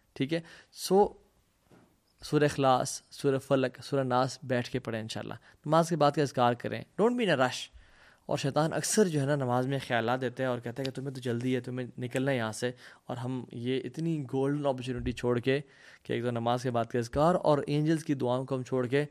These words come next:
निकल जाते हैं। They are here to make dua for us, और हम कहते हैं कि नहीं, तुम्हारी दुआ की हमें ज़रूरत नहीं है। इसी कैटेगरी है फोर्थ action, और वो ये है कि रसूलुल्लाह सल्लल्लाहु अलैहि वसल्लम पे दरूद भेजना।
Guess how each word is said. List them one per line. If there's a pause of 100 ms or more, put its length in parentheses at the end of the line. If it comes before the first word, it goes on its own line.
(300)
निकल
जाते
हैं। (800)
They
are
here
to
make
dua
for
us,
और
हम
कहते
हैं
कि
नहीं,
तुम्हारी
दुआ
की
हमें
ज़रूरत
नहीं
है। (1400)
इसी
कैटेगरी
है
फोर्थ
action, (720)
और
वो
ये
है
कि
रसूलुल्लाह
सल्लल्लाहु
अलैहि
वसल्लम
पे (420)
दरूद
भेजना।